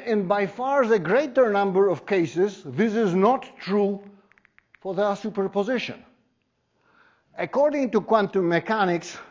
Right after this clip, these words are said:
Koch should be able to be both here and there. That says someone who knows what he's talking about. So,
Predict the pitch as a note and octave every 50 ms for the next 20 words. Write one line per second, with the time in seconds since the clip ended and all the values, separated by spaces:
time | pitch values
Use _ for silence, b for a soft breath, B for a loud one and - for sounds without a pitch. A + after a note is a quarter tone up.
0 | _ _ _ - - G#3+ A#3 B3 G#3+ - - - A3+ G3 D#3 D3 D3+ E3 E3 E3+
1 | F#3 G3+ G3 F#3 F3+ E3 - - E3+ E3+ D#3 C#3 A#2 - D#3+ F3 F3+ F3 E3 D3+
2 | - - - - D3+ D3 C#3+ C#3 C3+ C3 - - - C#3+ C3+ B2+ B2 G#2 F#2+ F#2
3 | G2 D#2 - - - _ _ _ _ _ _ _ _ _ _ _ _ _ _ _
4 | _ _ _ _ _ _ _ _ _ _ _ _ _ _ _ _ _ _ _ _
5 | _ _ _ _ _ _ _ _ _ _ _ _ _ _ _ b E3+ E3+ D#3 D#3
6 | E3 C#3+ C#3+ C#3 C3+ b b b A2+ A#2 b _ _ - D3+ F#3 G3+ G3 - -
7 | F3+ E3 - - - - _ _ _ _ - - - D3 C#3+ C#3+ C#3+ C#3+ C#3+ C3
8 | - - B2+ A#2 C#3+ D#3+ D#3+ C#3+ B2 A#2 A2 G2 - - - - _ _ _ _
9 | - D3 C#3 - - A#2+ - - B2 - - F#2+ D#2+ - - _ _ _ _ _
10 | _ _ _ b b b b b b b b b - A3+ B3+ B3 E3+ A2 - -
11 | -